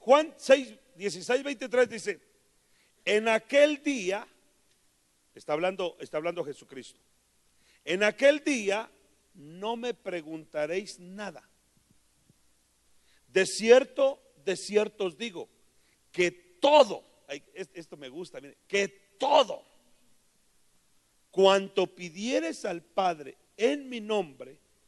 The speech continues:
os lo dará". No dice que algunas cosas, aquí dice que todo. Vayamos analizando, hermano. Voy a regresar tantito. Aquí dice, ah, "Bautizad en el nombre del, en el nombre del Padre, del Hijo y del Espíritu Santo". Dice, "Todo lo que pidieres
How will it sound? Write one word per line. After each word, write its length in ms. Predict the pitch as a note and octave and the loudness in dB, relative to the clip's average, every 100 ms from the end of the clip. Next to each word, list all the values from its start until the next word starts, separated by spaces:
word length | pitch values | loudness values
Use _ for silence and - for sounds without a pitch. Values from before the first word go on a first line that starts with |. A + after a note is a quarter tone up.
| _ _ _ - | _ _ _ -6
os 280 | D3+ D#3 | -4 -4
lo 120 | D3+ C3+ | -8 -10
dará". 300 | C3 D#3 - _ _ _ | -8 -8 -14 _ _ _
No 200 | D3+ G3 | -2 0
dice 300 | C#4 D4+ B3 | 2 0 -4
que 100 | - | -4
algunas 400 | E3 F#3 A3 F3+ | -6 -4 -6 -8
cosas, 380 | - A#3 G3+ C#3 - | -2 -2 -2 -10 -10
aquí 220 | D3+ A3 | -10 -10
dice 400 | B3 A3 G3+ _ _ _ _ | -10 -8 -8 _ _ _ _
que 140 | E3 D3+ | -8 -8
todo. 360 | - F3+ A2 | -2 -2 -2
Vayamos 400 | - C4+ D#4+ E4+ | -2 2 2 2
analizando, 600 | B3 A3 G3 E3+ A3 G3+ | 0 0 -4 0 0 0
hermano. 200 | E3 D3+ | -4 -2
Voy 120 | E3 C#4+ | 8 8
a 40 | |
regresar 380 | C#4 G3 G#3+ A3 | 8 2 -2 -4
tantito. 400 | F3+ D3+ D3 A#2+ | -4 -6 -10 -14
Aquí 160 | B2+ | -10
dice, 280 | G3 C3+ - _ _ _ _ _ _ _ _ _ | -8 -10 -14 _ _ _ _ _ _ _ _ _
ah, 500 | A#2+ C3+ C#3 C3+ B2+ A#2+ | -4 0 2 2 0 -2
"Bautizad 440 | C3 C3+ C#3 D#3+ | -4 -4 -4 -2
en 60 | E3 | -2
el 100 | D3+ | -4
nombre 320 | D#3 D3 C3 - - | -6 -6 -8 -10 -14
del, 200 | A#2 A2 _ _ A#2 | -14 -16 _ _ -16
en 160 | A#2 | -14
el 80 | A#2 | -12
nombre 200 | C#3+ C#3+ | -10 -10
del 80 | C3 | -2
Padre, 360 | D#3+ F3+ F3 | 0 0 -2
del 120 | C3 D3+ | -8 -10
Hijo 160 | F3+ | -10
y 40 | D3+ | -12
del 80 | |
Espíritu 320 | B2 C#3 B2 A2+ | -14 -16 -18 -18
Santo". 200 | G2 G#2 | -18 -20
Dice, 140 | G#2+ _ _ _ _ _ _ _ _ _ _ _ _ - | -20 _ _ _ _ _ _ _ _ _ _ _ _ 6
"Todo 320 | G#3 D4+ E4+ | 10 10 10
lo 140 | D#4+ | 6
que 120 | - A3+ | 4 -2
pidieres 480 | F#3+ G3 C4 C4 | 0 8 8 6